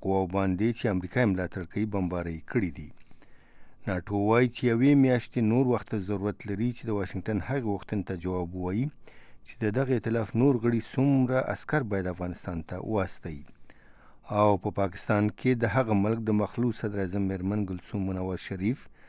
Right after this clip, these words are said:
د پارلمان هغه چوکۍ چې د خپل خاوند د مخلوع کېدلو نه وروسته خالي شوې وه، ګټلې ده. او دا هم د خبرونو تفصیل.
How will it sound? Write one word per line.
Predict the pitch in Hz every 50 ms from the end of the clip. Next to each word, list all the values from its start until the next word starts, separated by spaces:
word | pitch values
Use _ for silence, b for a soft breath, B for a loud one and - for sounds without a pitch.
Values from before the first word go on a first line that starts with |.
| b b b b b -
د | - 104 -
پارلمان | 101 98 95 101 104 110 107 95 -
هغه | 127 120 127 113 -
چوکۍ | - 110 98 85 - 120 113 104
چې | 110 104
د | 92 -
خپل | - 107 95 -
خاوند | - 98 98 98 117 120 117 110
د | 110 104
مخلوع | 101 - - 110 95 -
کېدلو | - 98 92 117 131 127 110
نه | 98 90
وروسته | 92 92 92 - - - 92
خالي | - 92 92 87 90 -
شوې | - 104 98
وه، | 90 87 90 87 82 90
ګټلې | 90 - - 127 98 78 71
ده. | 71 - - - - - b b b b b b b b b - -
او | 98 90 82 82
دا | 87 85 -
هم | - 101 101 104 107
د | 110 -
خبرونو | - 117 107 107 113 117 117 117 120 - -
تفصیل. | 139 127 - - - 107 -